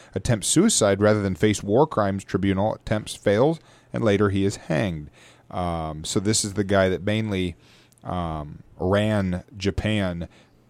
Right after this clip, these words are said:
You had the Emperor Hirohito, but then Hideki Tojo and his, uh, the gentleman working with him are the ones that really made the decision, uh, decisions for Japan,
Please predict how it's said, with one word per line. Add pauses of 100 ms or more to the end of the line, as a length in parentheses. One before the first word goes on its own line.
(160)
You
had
the
Emperor
Hirohito, (340)
but
then
Hideki
Tojo
and
his, (320)
uh,
the
gentleman
working
with
him (1000)
are
the
ones
that
really (160)
made
the
decision,
uh, (340)
decisions
for
Japan,